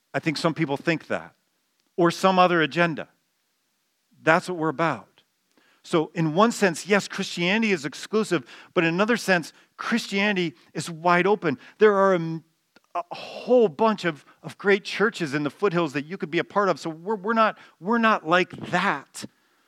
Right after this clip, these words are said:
That's not what we are. But yes, Jesus is the way and the truth and the life, and he is the only way, but it is rooted in history.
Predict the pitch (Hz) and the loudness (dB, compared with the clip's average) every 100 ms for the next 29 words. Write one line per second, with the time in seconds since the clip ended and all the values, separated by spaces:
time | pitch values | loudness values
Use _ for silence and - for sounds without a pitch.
0 | _ _ _ _ _ 190 220 - 156 156 | _ _ _ _ _ -6 -6 -6 -6 0
1 | 180 196 190 160 160 147 131 123 113 92 | 4 4 2 -4 -10 -6 -4 -2 -4 -6
2 | - _ _ _ _ _ _ _ _ - | -12 _ _ _ _ _ _ _ _ -10
3 | 123 127 - - 131 135 139 131 143 - | -4 -4 -6 -8 -4 -4 -6 -10 -14 -18
4 | 107 101 117 113 110 _ _ _ 98 98 | -18 -10 -6 -6 -8 _ _ _ -20 -18
5 | - 113 101 - _ _ - 95 92 101 | -12 -12 -12 -16 _ _ -14 -12 -8 -6
6 | 92 90 _ _ _ _ _ 87 82 127 | -6 -10 _ _ _ _ _ -20 -8 -4
7 | 131 113 101 104 107 95 92 87 _ _ | -4 -4 -8 -8 -8 -6 -6 -8 _ _
8 | _ _ _ 98 107 95 101 98 90 87 | _ _ _ -12 -10 -10 -10 -10 -10 -12
9 | 101 - 98 85 | -14 -12 -12 -12